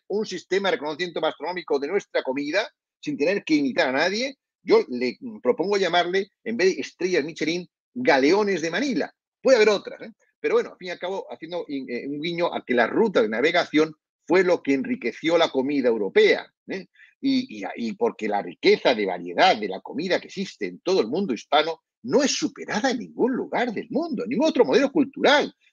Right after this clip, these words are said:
modelo sajón se come horriblemente mal y <laughs> los demás muy pobremente. Aquí cada país tiene su especialidad y es una riqueza ir y simplemente de turismo gastronómico por cualquier país hispano. Esto tenemos, tenemos que, que, que tenerlo, en fin, reconocerlo, ¿no?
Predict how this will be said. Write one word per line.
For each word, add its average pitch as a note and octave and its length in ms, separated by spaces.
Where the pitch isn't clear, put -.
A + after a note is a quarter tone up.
modelo B3+ 280
sajón A#3+ 280
se A3+ 80
come G#3 300
horriblemente B2+ 840
mal C4 260
y - 80
<laughs> - 180
los A3 140
demás - 420
muy A3 220
pobremente. B2 640
Aquí G3 300
cada B3+ 340
país G3+ 400
tiene A3 220
su F#3+ 100
especialidad C#3 540
y A3+ 80
es - 120
una A#3+ 180
riqueza E3 680
ir A#3 240
y - 60
simplemente A3+ 640
de D#3 80
turismo G3 240
gastronómico E3+ 580
por C3 80
cualquier B2+ 320
país C3 180
hispano. F2+ 340
Esto G#3+ 260
tenemos, C3+ 480
tenemos D#3 380
que, A2 240
que, F#2+ 260
que F#2+ 120
tenerlo, B2+ 340
en F#2+ 280
fin, G#2 160
reconocerlo, C3+ 640
¿no? F3+ 60